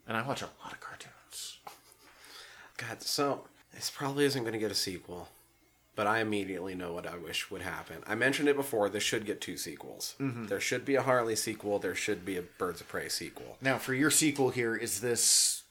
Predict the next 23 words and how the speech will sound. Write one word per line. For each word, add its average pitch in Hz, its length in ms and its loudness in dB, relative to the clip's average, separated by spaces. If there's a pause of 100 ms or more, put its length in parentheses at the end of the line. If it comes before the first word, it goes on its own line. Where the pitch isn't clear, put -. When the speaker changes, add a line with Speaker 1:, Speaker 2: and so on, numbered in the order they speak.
(520)
Speaker 1:
both 135 320 8
of 135 160 4
them 131 200 6
in 123 180 -2
one 127 220 0
movie, 131 300 2
or 117 320 6
your 110 340 -4
two 110 240 -4
sequels? - 460 -8
Speaker 2:
Two 143 300 4
separate, - 480 4
'cause - 180 -2
Harley 117 260 2
kinda 147 200 2
goes 156 180 4
her 156 100 0
separate 151 320 2
way 143 160 4
at 123 100 0
the - 120 -4
end. 143 260 -2
Speaker 1:
Mm-hmm. 127 80 -8